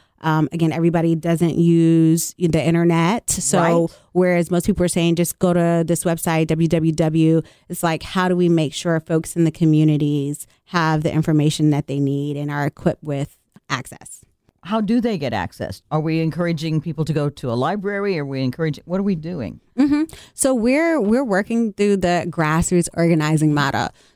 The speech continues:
Speaker 1: So it is, like, at churches, at community centers, um, at senior living facilities,
Speaker 2: Oh.
Speaker 1: even, like, having these conversations, working with partner organizations.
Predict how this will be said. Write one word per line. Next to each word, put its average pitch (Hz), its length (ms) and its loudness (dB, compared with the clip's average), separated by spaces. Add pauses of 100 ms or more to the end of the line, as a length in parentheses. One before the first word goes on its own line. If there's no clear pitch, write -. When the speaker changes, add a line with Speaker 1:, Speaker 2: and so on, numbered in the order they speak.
Speaker 1:
So 180 520 0
it 190 120 -2
is, 196 320 2
like, 160 240 -4
at 147 120 -8
churches, 139 840 -4
at 151 300 -12
community 180 500 0
centers, 131 720 -8
um, 156 260 -10
at 147 280 -8
senior 180 560 2
living 170 360 2
facilities, 143 960 -4
Speaker 2:
Oh. - 120 -20
Speaker 1:
even, 151 360 -8
like, 147 300 -10
having 165 340 0
these 170 180 -2
conversations, 151 1040 -6
working 165 400 0
with 170 200 0
partner 160 420 0
organizations. 151 880 -2